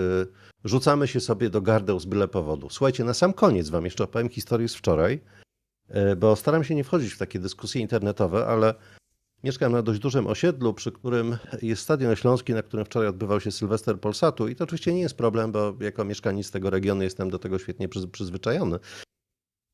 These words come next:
E, jest taka grupa na Facebooku mieszkańców osiedla Tysiąclecia i ktoś zwrócił uwagę, że jest problem z strzelaniem petardami, że po prostu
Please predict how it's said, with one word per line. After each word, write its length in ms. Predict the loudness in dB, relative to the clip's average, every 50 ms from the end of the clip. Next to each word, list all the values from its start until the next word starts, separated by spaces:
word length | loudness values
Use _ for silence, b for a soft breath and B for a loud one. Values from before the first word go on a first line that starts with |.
| _ 8
E, 220 | 8 10 10 10
jest 220 | 8 6 4 2 2
taka 200 | -2 -2 -2 -2
grupa 340 | 0 -2 -4 -2 0 0 0
na 120 | 0 -2
Facebooku 680 | -2 -2 -4 -4 -2 -4 -4 0 4 4 6 6 6 2 -2 B B B
mieszkańców 540 | -6 -4 -2 0 0 0 0 0 -2 -2 -2
osiedla 320 | -2 -2 -2 2 2 2 2
Tysiąclecia 720 | 2 0 0 0 2 4 2 2 2 4 4 4 6 4
i 80 | 4 2
ktoś 240 | 0 0 0 0
zwrócił 260 | 0 -4 -8 -4 -4 -4
uwagę, 380 | 2 4 2 4 4 0 0
że 320 | 0 2 4 4 4 2 0 b b b b _ _ _ _ _ -6
jest 240 | -6 -6 -6 -2
problem 340 | 2 2 2 4 2 0 0
z 420 | -4 -6 -6 -4 -2 0 0 -2 -2
strzelaniem 500 | -6 0 2 2 4 4 2 0 -2 0
petardami, 680 | -2 0 0 0 4 6 8 8 8 6 2 -2 -4
że 100 | -6 -8
po 120 | -8 -10 -8
prostu 480 | -8 -8 -8 -6 -4 -4 -4 -4 -6